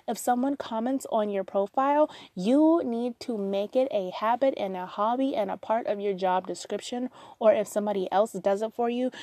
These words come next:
to message them back or comment back and say, "Hey, thank you so much for the follow," you know, because they wanna be seen, they wanna be heard, they want to be acknowledged.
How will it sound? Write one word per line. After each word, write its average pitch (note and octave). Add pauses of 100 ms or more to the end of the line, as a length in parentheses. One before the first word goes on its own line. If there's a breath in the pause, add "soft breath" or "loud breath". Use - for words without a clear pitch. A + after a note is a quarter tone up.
(200 loud breath)
to E4+
message B3+
them B3+
back C4
or B3+
comment B3
back A#3
and A#3
say, G#3
"Hey, G#3+
thank G#3+
you B3
so -
much A#3+
for -
the G#3
follow," A#3+ (320 loud breath)
you A3
know, A3
because A3
they A3+
wanna D4
be A3+
seen, G3
they G#3
wanna C#4+
be B3
heard, F3+
they G3+
want C4+
to C#4+
be A3
acknowledged. F#3